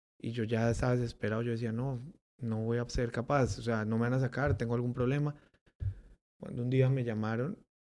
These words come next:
estaba dormido y fui el único que me llamaron, eh, por tu nombre, no sé qué,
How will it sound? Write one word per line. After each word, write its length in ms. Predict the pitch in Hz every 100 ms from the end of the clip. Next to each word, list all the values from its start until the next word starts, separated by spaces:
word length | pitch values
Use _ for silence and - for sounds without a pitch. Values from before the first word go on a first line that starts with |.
| -
estaba 200 | - 120
dormido 420 | 147 123 151 143 113 -
y 100 | 127
fui 220 | 120 127
el 140 | 127 143
único 260 | 143 147 139
que 80 |
me 80 | 131
llamaron, 540 | 123 117 127 123 117 - _ _ _ _ _ _ -
eh, 600 | 131 120 113 110 110 123 -
por 160 | - 123
tu 340 | 214 156 127
nombre, 340 | 123 165 160 135
no 120 | 127
sé 120 | 131
qué, 200 | 160 170